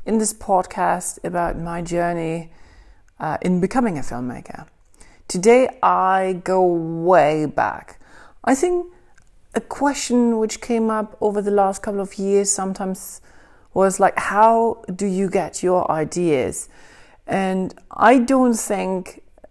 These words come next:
like, an easy way to answer this is always to say, "Well, I just get them because I do." But the thing is, I think in each and every one of us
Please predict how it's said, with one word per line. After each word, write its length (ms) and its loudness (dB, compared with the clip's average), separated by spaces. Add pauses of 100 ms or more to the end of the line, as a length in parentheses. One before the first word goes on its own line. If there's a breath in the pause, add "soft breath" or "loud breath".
(140)
like, 320 -2
an 120 4
easy 240 4
way 160 4
to 160 -4
answer 280 0
this 160 2
is 140 -4
always 280 2
to 80 -6
say, 360 4 (300 loud breath)
"Well, 720 10
I 120 6
just 240 0
get 200 4
them 320 -2
because 520 2
I 180 4
do." 340 6
But 340 -2
the 80 -6
thing 320 0
is, 260 -4
I 160 -2
think 380 -4
in 300 -4
each 400 -2
and 160 -4
every 200 0
one 220 2
of 180 0
us 320 0